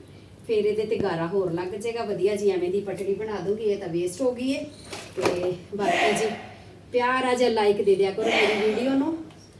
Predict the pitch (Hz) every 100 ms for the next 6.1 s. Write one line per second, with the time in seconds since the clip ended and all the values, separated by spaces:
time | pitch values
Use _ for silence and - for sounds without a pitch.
0 | - - - 262 262 269 247 233 233 220
1 | 226 214 190 214 233 240 233 202 208 214
2 | 220 208 208 208 202 185 185 214 220 226
3 | 233 220 233 247 214 196 208 196 180 196
4 | 226 269 277 - - - - - - 190
5 | 185 185 202 180 190 208 214 226 254 247
6 | 247